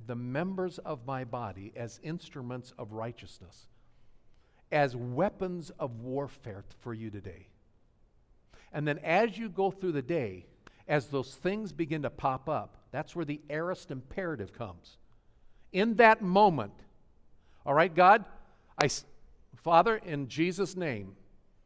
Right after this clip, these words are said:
I present my eyes to you. I present my, my mind, my thoughts to you. You hear that little bit of juicy gossip at the, in the office. Lord, I,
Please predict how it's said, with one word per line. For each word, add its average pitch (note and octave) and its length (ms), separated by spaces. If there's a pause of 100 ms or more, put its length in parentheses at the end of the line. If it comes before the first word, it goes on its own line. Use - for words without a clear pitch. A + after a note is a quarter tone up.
(1400)
I B2+ 80
present D3 380
my D3+ 180
eyes C3+ 320
to A#2 100
you. G2 100
I G2+ 40
present C3+ 420
my, B2 260
my B2 200
mind, C3 480
my G#2+ 120
thoughts A#2+ 440
to G#2 100
you. F2 140 (1080)
You A2+ 120
hear D3+ 120
that C#3+ 200
little D3 180
bit D3 380
of B2 120
juicy D#3 380
gossip B2+ 540
at A2 120
the, A2 180 (380)
in C3 120
the B2+ 120
office. A#2 580 (1600)
Lord, D3+ 260 (560)
I, C#3 120